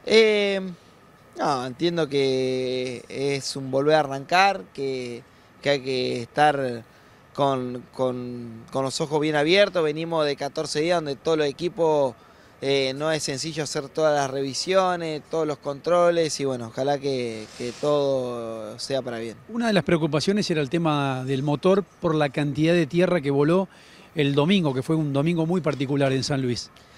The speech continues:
Speaker 1: Sí, bueno, de hecho han trabajado, han tenido que trabajar el doble todos los equipos y bueno, en el caso nuestro tomamos todos los recaudos, el hecho de ir adelante también es un beneficio, pero bueno, eh,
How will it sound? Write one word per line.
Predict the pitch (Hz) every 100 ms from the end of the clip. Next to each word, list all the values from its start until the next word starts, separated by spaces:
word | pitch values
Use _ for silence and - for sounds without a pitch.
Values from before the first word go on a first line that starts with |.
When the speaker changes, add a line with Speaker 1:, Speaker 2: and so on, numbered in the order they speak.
| -
Speaker 1:
Sí, | - 143 165 165 123
bueno, | 139 151 120
de | 131
hecho | 147 165 151
han | 147 135
trabajado, | 139 131 123 147 143
han | 139
tenido | 139 147
que | 135
trabajar | 139 135 147 151
el | 135 131
doble | 147 160 147
todos | 147 143
los | 135
equipos | 131 143 175 185 202 202 - - - - - -
y | 131 135 127 123
bueno, | 135 127
en |
el | 127
caso | 139 151
nuestro | 143 151 143 139
tomamos | 135 139 143 135
todos | 143
los | 139 135
recaudos, | 135 156 180 170
el | 143
hecho | 143 147
de | 139
ir | 143
adelante | 139 131 143 160 151
también | 143 131 143 147
es |
un | 139
beneficio, | 135 131 123 160 165 - 190 202 208 - - - - -
pero | 123 131
bueno, | 151 117 98 - -
eh, | 131 127 123 120 120 113 101